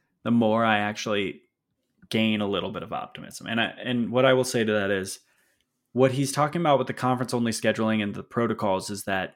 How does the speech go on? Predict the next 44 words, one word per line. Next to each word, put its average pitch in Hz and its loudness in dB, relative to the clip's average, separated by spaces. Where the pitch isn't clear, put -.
you 120 -2
don't 131 4
have 139 -2
to 123 -2
worry 110 2
about 92 0
if 120 -8
the 127 -4
Big 143 2
Ten 151 0
sets 120 0
a 110 2
rule 110 2
about, 98 0
um, 78 -2
you 117 0
have 110 2
to 107 -2
have 98 -2
testing 104 -4
at 101 -8
this 131 2
time, 131 0
this 113 2
time, 107 -2
and 107 0
this 117 0
time. 113 0
You 104 0
have 95 -6
to - -16
be 92 -4
isolated 101 -2
for 87 -6
twenty-four 107 -2
hours 101 0
before 104 -6
the 104 -6
game. 113 0
You 107 0
have 101 -6
to 107 -14
do 104 -6
this. 107 -2